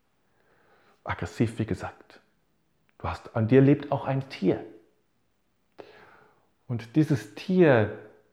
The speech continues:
sein zu lassen, da sein zu lassen, auch zu führen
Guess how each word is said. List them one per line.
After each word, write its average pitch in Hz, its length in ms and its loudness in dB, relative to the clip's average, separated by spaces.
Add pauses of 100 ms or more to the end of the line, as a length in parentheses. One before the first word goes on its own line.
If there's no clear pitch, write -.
(800)
sein 143 420 6
zu 190 160 -4
lassen, 92 320 -4
da 139 220 6
sein 98 240 2
zu - 120 -10
lassen, - 440 -14
auch - 160 -6
zu - 140 -6
führen 110 880 4